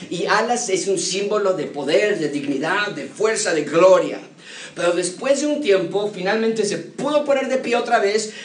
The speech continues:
Por eso hay una restauración, dice aquí versículo cuatro.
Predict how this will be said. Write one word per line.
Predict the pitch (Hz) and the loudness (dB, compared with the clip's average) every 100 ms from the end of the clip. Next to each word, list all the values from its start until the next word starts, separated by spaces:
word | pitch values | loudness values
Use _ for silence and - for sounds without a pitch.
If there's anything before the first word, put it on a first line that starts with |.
| - | 0
Por | 165 | 4
eso | 170 170 196 | 4 4 2
hay | 175 | 2
una | 180 180 | 0 0
restauración, | 170 160 156 151 143 - 180 196 | -2 -2 0 0 -2 -2 0 0
dice | 156 147 | -2 -4
aquí | 151 151 | -6 -2
versículo | 147 135 139 143 131 127 | -2 -2 -6 -4 -4 -2
cuatro. | 156 - - | -4 -6 -12